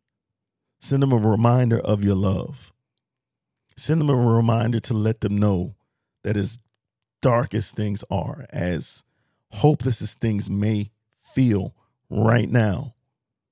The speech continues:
let them know you have a plan for their life. It's not over. The story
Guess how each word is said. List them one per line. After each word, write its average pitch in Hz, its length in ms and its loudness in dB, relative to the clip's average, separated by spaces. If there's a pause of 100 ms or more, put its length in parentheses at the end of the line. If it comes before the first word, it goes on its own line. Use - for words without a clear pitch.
(380)
let 123 440 2
them 110 260 4
know 107 360 0 (920)
you 123 180 0
have 101 320 2
a 95 120 0
plan - 360 -6
for - 180 -10
their - 160 -8
life. - 460 -16 (880)
It's - 360 -2 (240)
not 98 420 0 (500)
over. 113 440 2 (1300)
The - 100 -4
story 107 800 0